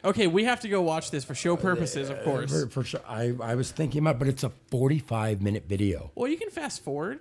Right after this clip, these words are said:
Speaker 1: You can just click where you wanna drop the
Speaker 2: I
Speaker 1: ticker
Speaker 2: really,
Speaker 1: and find
Speaker 2: you know,
Speaker 1: out.
Speaker 2: I've been there for, for a few births already. I don't need to watch
Speaker 1: Well, yeah,
Speaker 2: another
Speaker 1: you,
Speaker 2: one.
Speaker 1: you, you have a football
Speaker 2: <laughs>
Speaker 1: team.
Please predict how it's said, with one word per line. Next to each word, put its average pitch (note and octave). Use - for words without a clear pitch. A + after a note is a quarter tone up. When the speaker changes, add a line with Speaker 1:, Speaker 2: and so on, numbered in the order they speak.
Speaker 1:
You G#3
can A3+
just A#3+
click A#3+
where A3
you A3
wanna G#3
drop F3+
the F#3
Speaker 2:
I -
Speaker 1:
ticker C#3
Speaker 2:
really, D#3
Speaker 1:
and D3
find B2+
Speaker 2:
you C3
know, C3
Speaker 1:
out. B2
Speaker 2:
I've B2+
been A2
there C3
for, G#2
for G#2+
a F2+
few A#2
births A2+
already. G2
I F#2+
don't F#2+
need D#2
to D#2+
watch D#2+
Speaker 1:
Well, G#3
yeah, G3+
Speaker 2:
another D#3+
Speaker 1:
you, A3+
Speaker 2:
one. G3
Speaker 1:
you, G#3+
you G#3
have G#3
a F3+
football D3
Speaker 2:
<laughs> -
Speaker 1:
team. B2+